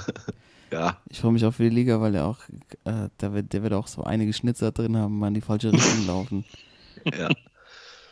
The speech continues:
Speaker 2: Herrlich.
Speaker 1: So ein schöner Typ für einen Doppelpass auf jeden Fall. Da gibt es viel zu diskutieren bestimmt in den nächsten Wochen.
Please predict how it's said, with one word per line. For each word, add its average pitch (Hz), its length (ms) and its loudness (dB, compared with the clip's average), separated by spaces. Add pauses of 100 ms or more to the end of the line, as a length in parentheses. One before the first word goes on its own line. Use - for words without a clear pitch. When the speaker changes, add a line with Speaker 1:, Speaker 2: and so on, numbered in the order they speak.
(160)
Speaker 2:
Herrlich. 95 280 0
Speaker 1:
So 95 60 0
ein 95 800 0
schöner 117 340 6
Typ 123 180 4
für 131 100 4
einen 110 80 8
Doppelpass 107 440 4
auf - 120 -6
jeden 92 140 2
Fall. 92 280 -2
Da - 260 -18
gibt 104 140 -8
es - 120 -2
viel 110 160 6
zu - 80 2
diskutieren 107 460 6
bestimmt 92 380 0
in - 60 -8
den 98 40 2
nächsten 92 260 2
Wochen. 92 280 2